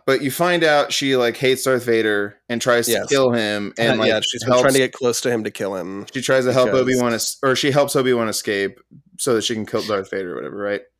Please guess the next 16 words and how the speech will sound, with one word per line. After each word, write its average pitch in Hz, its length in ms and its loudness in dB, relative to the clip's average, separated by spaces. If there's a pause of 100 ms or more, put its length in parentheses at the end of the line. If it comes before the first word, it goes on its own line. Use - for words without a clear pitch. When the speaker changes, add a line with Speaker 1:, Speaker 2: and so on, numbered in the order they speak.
(800)
Speaker 1:
And 156 120 2
then 175 140 4
suddenly 214 360 4
the 170 100 4
next 170 240 2
episode, 123 640 2 (1040)
like, 147 240 2
there's 160 200 4
this 147 120 0
big 175 300 2
fight 165 300 2
scene 190 300 2
with 165 280 0
<laughs> - 40 -2
Uncle 165 280 4
Owen. 240 460 4